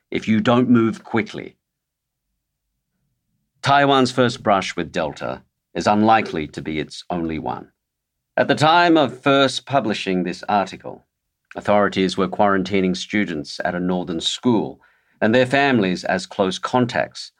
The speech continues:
of a suspected Delta case, the child of a pilot. Ping Dong's response was not perfect, but it worked better than most. "I didn't think the transmission could be curbed so rapidly,"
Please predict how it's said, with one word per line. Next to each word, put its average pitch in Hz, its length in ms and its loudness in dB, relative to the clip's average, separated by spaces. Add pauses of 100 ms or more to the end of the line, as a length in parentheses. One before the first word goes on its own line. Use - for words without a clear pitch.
of 95 100 0
a 98 60 0
suspected 92 640 -8
Delta 78 320 -6
case, - 540 -6 (800)
the 90 100 -2
child 101 720 0 (340)
of - 120 0
a 73 60 -6
pilot. - 600 -4 (1200)
Ping 135 220 4
Dong's 107 420 2
response 90 640 -2
was 90 140 -8
not 104 220 0
perfect, - 560 -4 (680)
but 76 140 -6
it 78 160 -6
worked 87 380 -6
better 82 280 -4
than 73 220 -8
most. - 460 -10 (1300)
"I 143 140 6
didn't 180 300 4
think 160 260 0
the 127 80 2
transmission 123 840 2
could 101 200 -2
be 117 140 2
curbed 123 340 2
so 120 160 2
rapidly," 117 640 -2